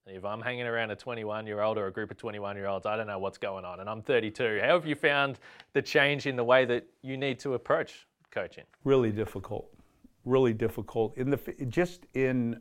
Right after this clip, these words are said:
Speaker 2: um, I love, that's the most, um, reward I get, is the fact that when I go to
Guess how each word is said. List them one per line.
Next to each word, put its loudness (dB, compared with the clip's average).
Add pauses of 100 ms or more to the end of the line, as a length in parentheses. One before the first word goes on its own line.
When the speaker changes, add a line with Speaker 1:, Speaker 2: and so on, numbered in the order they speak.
Speaker 2:
um, -4 (480)
I 6
love, 4 (640)
that's 10
the 4
most, 2 (180)
um, -6 (1800)
reward 6
I 0
get, -4 (340)
is -2
the -6
fact 0
that 0
when -2
I 0
go 4
to -4